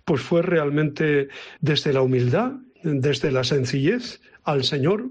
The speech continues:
por entero. Me estoy refiriendo a los pastorcillos de Fátima, que son Francisco y Jacinta Marto, y también Lucía, solo que los santos a los que celebramos en este día de hoy, el día veinte de febrero,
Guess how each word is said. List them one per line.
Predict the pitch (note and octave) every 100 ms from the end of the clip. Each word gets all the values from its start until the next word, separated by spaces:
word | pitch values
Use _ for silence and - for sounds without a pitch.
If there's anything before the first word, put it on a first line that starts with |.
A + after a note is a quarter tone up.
| - -
por | D3+
entero. | B2 A#2 A#2 B2 G#2+ G2 - - - -
Me | E3
estoy | D3+ G#3+
refiriendo | A3+ A3 G#3 G3+ G3+ A3 -
a | F3+
los | F3+ G3 G3+ - G3+ -
pastorcillos | E3+ - E3+ C3 G#3 G3+ D#3+ E3+ F3+ - - -
de | C3
Fátima, | A#2+ - - D3+ A#2 G#2 - - -
que | - C3
son | D#3 D3+ F3 F3+ - - - -
Francisco | D#3 C3+ B2 D3+ - F3+ E3+ F#3
y | E3
Jacinta | - C3+ D#3 C#3 C3+
Marto, | C#3+ F#3+ G3+ - G#3+ - - - -
y | A3
también | A#3+ G3 G#3 A#3
Lucía, | G#3 D3 - A#3 G3 A#2+ A2+ - _ -
solo | - E3 D#3 B2+
que | D3+ C#3+ D3
los | D3+ C#3+ C#3
santos | G3 G#3 G3+ G3 G3+ -
a |
los | D#3 D#3+
que | - E3+
celebramos | - G3 F3+ E3+ F#3+ A3 D#3
en | C#3
este | C#3+ - C#3
día | D3+ C3+
de | D#3
hoy, | F#3 E3+ A#3 G3
el | C3
día | C#3 B2+
veinte | B2 F3 F#3 E3+ D3+ C3
de | C3 D#3
febrero, | A3 G#3 G3 G3+ D4+